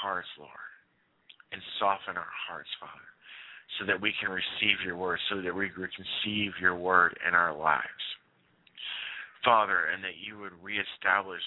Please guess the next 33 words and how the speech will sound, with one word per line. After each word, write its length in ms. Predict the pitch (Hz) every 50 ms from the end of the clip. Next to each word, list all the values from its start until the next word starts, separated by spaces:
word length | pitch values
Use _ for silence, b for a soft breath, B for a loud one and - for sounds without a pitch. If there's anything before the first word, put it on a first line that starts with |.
| - -
the 60 | 90 85
words 420 | 85 92 95 95 95 92 87 - - - -
that 320 | 90 85 82 80 80 78 - _ _ _ _ _ _ _ _ _ _ -
you 180 | 104 107 110
have 160 | 107 101 95 90 - -
spoken 360 | - 104 101 101 - 101 92 82 -
to 140 | 92 85 69
us, 180 | 62 62 - - -
that 80 | 90 - -
the 100 | 76 -
enemy 400 | 92 98 101 95 92 90 87 87
has 140 | 92 90 - - - -
tried 180 | 92 87 85
to 60 | - - -
come 240 | - 92 87 85 82 - -
and 320 | 78 87 87 85 85 85 - - -
steal 240 | - 90 90 90 82
away. 320 | 78 78 80 82 80 73 69 - B B B B B B B B B B - - -
Father, 400 | - 101 95 95 92 90 87 87
that 100 | 87 87 -
through 160 | - 98 98
your 140 | 95 95 92 92
Holy 240 | 95 95 95 92 87 - - -
Spirit, 400 | - 90 90 87 82 80 69 53
you 200 | 76 87 92 92
will 160 | 90 90 85 - _ -
guard 300 | 92 92 92 92 90 90 90
those 220 | 90 87 87 85 - - 82
words 240 | 87 87 85 85 - -
in 140 | 80 80 85
our 180 | 82 82 80
hearts, 360 | 80 - 85 82 80 78 - - - 73
Lord. 120 | 69